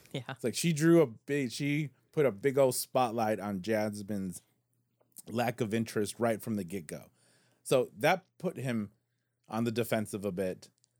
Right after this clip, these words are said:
Speaker 2: So that combined with the friends,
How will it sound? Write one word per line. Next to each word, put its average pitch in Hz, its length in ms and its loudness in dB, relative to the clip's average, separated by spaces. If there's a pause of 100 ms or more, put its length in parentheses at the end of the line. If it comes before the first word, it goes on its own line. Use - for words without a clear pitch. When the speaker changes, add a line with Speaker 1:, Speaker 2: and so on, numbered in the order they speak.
(280)
Speaker 2:
So 110 180 -2
that 156 260 2
combined 139 460 0
with 120 240 -2 (100)
the 98 120 -4
friends, 156 720 -2